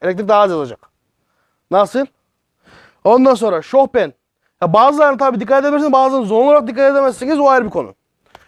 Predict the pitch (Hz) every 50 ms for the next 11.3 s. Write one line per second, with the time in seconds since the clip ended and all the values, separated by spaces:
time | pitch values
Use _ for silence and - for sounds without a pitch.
0 | _ _ _ _ _ _ _ _ _ _ _ - 170 240 277 302 302 269 214 202
1 | - 214 170 139 - - _ _ _ _ _ _ _ _ _ _ _ _ _ -
2 | 175 220 269 294 302 294 269 285 277 302 277 226 262 277 285 302 226 220 214 170
3 | - 175 175 190 180 - 262 302 262 - - 233 269 277 254 185 - - _ _
4 | _ _ _ _ _ _ - - 262 277 262 - 208 190 202 262 294 277 _ _
5 | _ _ - - 214 226 247 220 - 226 247 262 294 311 294 - 285 254 202 220
6 | 233 233 233 208 208 214 202 220 190 190 - 339 349 302 - _ _ _ _ -
7 | 202 254 254 240 226 196 156 151 127 107 - - _ _ _ _ _ _ _ _
8 | _ _ _ _ _ _ _ _ _ _ _ _ _ _ - _ _ _ _ -
9 | 170 175 180 175 156 180 185 202 226 - 226 202 185 185 170 180 180 196 240 277
10 | 247 156 117 - _ _ _ 143 151 185 226 - 240 214 233 247 202 196 185 196
11 | 180 175 156 120 107 -